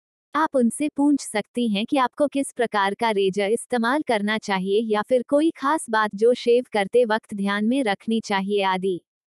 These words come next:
वो आपको काफी अच्छे सुझाव दे सकती हैं। अच्छा रेजर। मार्केट में कई प्रकार के रेजर मिलते हैं, जिनमें से आप एक अच्छा वाला चुन सकती हैं।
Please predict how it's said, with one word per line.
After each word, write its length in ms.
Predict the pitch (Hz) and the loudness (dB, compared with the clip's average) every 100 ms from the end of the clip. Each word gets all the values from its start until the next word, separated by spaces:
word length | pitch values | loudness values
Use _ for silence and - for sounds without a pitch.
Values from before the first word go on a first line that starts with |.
| _ _ _ _ | _ _ _ _
वो 200 | 254 302 | 0 2
आपको 380 | 311 277 - 302 | 4 0 0 -2
काफी 420 | 277 202 - 294 | 2 -2 0 0
अच्छे 400 | 247 - - 302 | 0 -2 -6 -4
सुझाव 460 | 311 233 190 196 214 | 0 -2 0 0 -2
दे 220 | 202 208 | 2 2
सकती 420 | 196 202 - 233 208 | 2 -4 -4 -2 0
हैं। 220 | 196 156 _ _ _ - | -2 -6 _ _ _ -6
अच्छा 400 | 285 - 262 285 | -4 -4 -2 0
रेजर। 460 | 233 202 180 190 - _ 240 | 2 0 0 -4 -4 _ 0
मार्केट 580 | 254 294 - 339 - | 2 0 0 -2 0
में 120 | 302 311 | -2 0
कई 200 | 240 233 | 2 0
प्रकार 480 | 247 208 - 190 202 | 0 -4 -2 0 0
के 160 | - 262 | 0 2
रेजर 320 | 214 208 240 | 4 4 2
मिलते 340 | 220 196 202 208 | 0 -2 0 0
हैं, 200 | 202 214 - _ | 0 -4 -10 _
जिनमें 360 | 254 262 277 320 | 0 4 4 4
से 140 | 330 | 2
आप 240 | 330 320 294 | 2 2 0
एक 160 | 294 208 | -2 -2
अच्छा 340 | - - 269 | -2 -2 0
वाला 300 | 226 214 226 | 2 2 0
चुन 280 | - 220 208 | -2 -2 -2
सकती 420 | - 202 - 233 | -2 -6 -4 -2
हैं। 240 | 202 190 | -2 -4